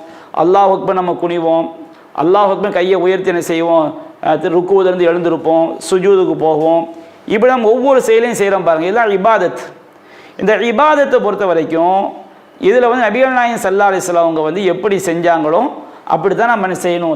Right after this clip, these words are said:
செய்யணும். "மன் அமில அமலன் ஃபலைஸ அலைஹி அம்ருனா ஃபஹுவ ரத்துன்." நாம் கட்டளையிடாத காரியத்தை யார் செய்கிறாரோ அது அல்லாஹ்விடம் மறுக்கப்படும் அப்படின்னு நபிகள் நாயகம் ஸல்லல்லாஹு அலைஹி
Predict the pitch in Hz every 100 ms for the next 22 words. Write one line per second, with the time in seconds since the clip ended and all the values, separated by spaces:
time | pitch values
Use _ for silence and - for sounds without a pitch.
0 | - 160 156 147 - 170 175 160 202 185
1 | 156 175 170 262 294 - - - - 190
2 | 196 214 208 180 190 190 175 175 180 220
3 | 269 277 175 180 165 147 135 147 151 135
4 | - - - - - 190 196 190 185 254
5 | 247 233 226 220 - 175 185 190 180 226
6 | 190 180 190 180 180 185 170 160 156 262
7 | - - - - 185 - 185 208 202 180
8 | 220 190 185 180 175 160 156 160 156 160
9 | 226 202 190 190 185 175 165 165 160 160
10 | 151